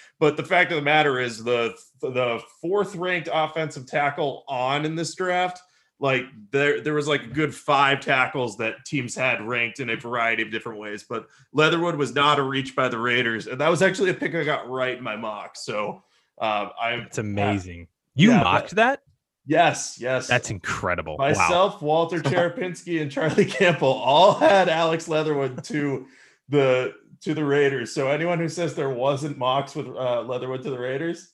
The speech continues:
Speaker 1: they didn't read ours.
Speaker 2: That's amazing. Yeah, I mean, I think there were some funny things about,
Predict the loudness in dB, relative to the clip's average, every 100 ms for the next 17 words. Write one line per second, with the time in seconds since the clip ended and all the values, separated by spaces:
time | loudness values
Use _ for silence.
0 | _ -10 -4 -4 -2 -2 2 2 0 -2
1 | -6 -8 -16 -14 -16 -6 -4 -2 -4 -4
2 | -4 -4 -6 -10 -10 -2 0 2 2 0
3 | 0 0 -4 _ _ _ _ _ -20 0
4 | 2 4 2 4 2 2 -2 0 0 0
5 | -4 -6 -4 0 0 2 -2